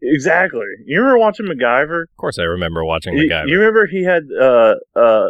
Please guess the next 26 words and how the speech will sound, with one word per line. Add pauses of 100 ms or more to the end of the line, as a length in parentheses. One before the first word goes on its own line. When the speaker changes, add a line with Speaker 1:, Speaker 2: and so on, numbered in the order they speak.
(160)
Speaker 1:
his
nemesis
of
the
show
that
would
pop
up (180)
occasionally
was
named
Murdoch? (180)
I
don't
know.
Speaker 2:
<laughs>
Yeah.
Speaker 1:
No
one
else
is
gonna
Speaker 2:
Yeah.
Speaker 1:
remember
that.